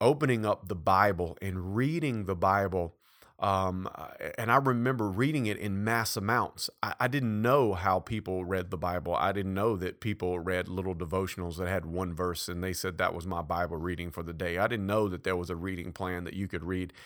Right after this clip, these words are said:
half a chapter or a whole chapter. I was reading massive amounts of the Bible on a regular basis. I remember multiple Sunday afternoons where I would read a,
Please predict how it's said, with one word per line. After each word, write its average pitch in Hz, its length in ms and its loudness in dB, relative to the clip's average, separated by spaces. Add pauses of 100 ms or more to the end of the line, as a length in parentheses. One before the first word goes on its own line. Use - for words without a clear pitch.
(140)
half 98 260 4
a 87 40 -4
chapter 98 560 0
or 90 180 4
a 82 40 2
whole 123 260 0
chapter. 87 440 0 (340)
I 117 140 10
was 135 200 2
reading 104 480 0
massive 113 640 0
amounts 101 520 -2
of 98 180 -6
the 101 60 -4
Bible 90 680 -2
on 95 340 -2
a 95 140 -4
regular 90 400 -2
basis. 87 440 -4
I 127 120 4
remember 110 340 2
multiple 104 640 0
Sunday 107 460 0
afternoons 95 800 -2 (320)
where 107 280 2
I 107 140 8
would 110 180 2
read 95 460 -2 (240)
a, 85 120 4